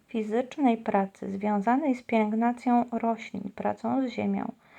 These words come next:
co z czucia pokazuje się jako optymalne wyjście, bo po pierwsze zwykłym obowiązkom zawodowym, takiej powszechnej, fizycznej pracy zostanie zwrócona ranga,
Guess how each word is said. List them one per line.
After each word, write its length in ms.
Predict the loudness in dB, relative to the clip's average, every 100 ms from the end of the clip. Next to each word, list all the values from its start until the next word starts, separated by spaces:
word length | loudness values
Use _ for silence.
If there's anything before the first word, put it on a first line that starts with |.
| -18 -16 -18 -20 _ 0
co 340 | 6 8 8 4
z 180 | -4 -6
czucia 400 | -6 4 6 6
pokazuje 680 | 4 4 4 4 0 0
się 140 | 2 4
jako 360 | 4 2 2
optymalne 720 | 2 2 4 6 6 4 0
wyjście, 460 | 0 0 -2 -4 -2
bo 160 | -2
po 160 | -2 -4
pierwsze 640 | 0 2 2 0 -2 0 0
zwykłym 640 | -6 -4 -4 0 2 2 2
obowiązkom 760 | 0 0 2 2 2 0 -2 0
zawodowym, 760 | 0 0 2 2 2 0 -6 -8 -14 -18 -16 -16 -18 4
takiej 380 | 4 4 -2 -4
powszechnej, 880 | -6 -10 -2 6 6 6 2 0 0
fizycznej 640 | -4 -4 -6 0 2 2
pracy 600 | 2 2 2 2 0 0 -2
zostanie 640 | 2 4 6 6 6 6 2
zwrócona 680 | 2 2 4 4 8 8
ranga, 560 | 8 8 8 8 6